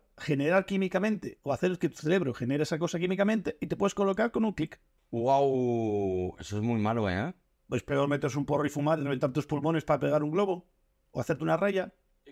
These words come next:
Speaker 2: Eh, no, es que creo que es lo mismo.
Speaker 1: No, lo que pasa es que sin el trago, el tra-, siempre sale tráncula en castellano. Sin el trauma.
Speaker 2: Eh, el tra-, el trago.
Speaker 1: Sí.
Speaker 2: Sin el trago de, de
Speaker 1: Sin el
Speaker 2: pasar.
Speaker 1: trauma de
Speaker 2: Ah.
Speaker 1: metértelo,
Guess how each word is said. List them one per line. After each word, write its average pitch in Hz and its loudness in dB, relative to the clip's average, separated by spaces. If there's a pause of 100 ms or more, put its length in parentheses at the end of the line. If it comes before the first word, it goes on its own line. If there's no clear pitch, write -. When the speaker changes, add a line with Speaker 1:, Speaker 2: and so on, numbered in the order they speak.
(140)
Speaker 2:
Eh, 147 0
no, 147 2
es 143 0
que - -18
creo 123 0
que 156 0
es 156 -6
lo 151 4
mismo. 123 0
Speaker 1:
No, 143 -2
lo 135 -2
que 131 0
pasa 156 0
es 175 -6
que 170 -2
sin 156 0
el 147 0 (480)
trago, 196 4
el 165 -2
tra-, 165 -2
siempre 170 0
sale 175 0
tráncula 120 -2
en 113 -8
castellano. 151 -4 (760)
Sin 156 -4
el 165 0
trauma. 202 2
Speaker 2:
Eh, - -8
el 120 0
tra-, - -4
el 127 -2
trago. 117 4 (120)
Speaker 1:
Sí. - -18 (800)
Speaker 2:
Sin 123 -2
el 110 0
trago 139 4
de, 147 2
de 135 2
Speaker 1:
Sin 135 0
el 151 -2
Speaker 2:
pasar. 135 -2
Speaker 1:
trauma 190 2
de 147 0
Speaker 2:
Ah. 151 2
Speaker 1:
metértelo, 165 0